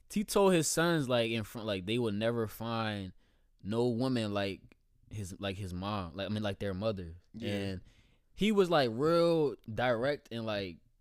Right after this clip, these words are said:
Speaker 1: not really unapolo-, I mean, not really apologetic about what he was saying. And I understood, like, after I, like, thought about it, <clears throat>
Speaker 2: Yeah.
Speaker 1: thought about it, but he, he basically was telling them, like, because the, the, the status that they're at,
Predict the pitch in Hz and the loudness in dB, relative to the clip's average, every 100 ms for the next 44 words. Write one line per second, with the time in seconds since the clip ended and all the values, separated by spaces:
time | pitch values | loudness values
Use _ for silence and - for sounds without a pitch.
0 | _ _ _ _ _ 95 135 147 127 143 | _ _ _ _ _ -6 0 2 2 0
1 | 131 110 - _ _ - 135 127 143 123 | 0 -2 -8 _ _ -6 -4 -2 0 0
2 | 117 123 127 139 135 120 110 131 113 101 | 0 0 0 0 2 0 0 0 0 -2
3 | 127 120 101 101 101 98 90 - 120 123 | -2 -2 -2 0 0 -2 -4 -4 -2 0
4 | 101 101 139 233 208 185 - 226 220 170 | 0 2 4 4 4 0 4 6 8 6
5 | 147 185 - 156 143 127 127 120 101 - | 6 2 2 4 4 4 4 2 0 0
6 | 156 220 294 285 233 - - 160 117 143 | 4 4 4 2 0 2 6 6 6 6
7 | 185 185 190 190 - - - - - - | 6 8 6 4 -4 -20 -20 -20 -20 -20
8 | - _ - 101 127 131 160 180 165 123 | -20 _ -10 2 4 4 2 0 0 -4
9 | _ _ _ _ _ - 202 175 220 208 | _ _ _ _ _ -4 -2 6 6 6
10 | 196 180 160 190 190 180 165 147 131 131 | 0 0 2 2 4 4 2 0 0 2
11 | 131 117 123 120 165 151 147 107 117 - | 2 2 -2 -2 2 2 2 0 -4 -4
12 | - 107 101 - 98 - 131 131 123 120 | -8 -8 -8 -10 -12 -8 0 2 2 0
13 | 113 107 113 104 92 123 101 | -4 -4 -4 -4 -2 -2 -2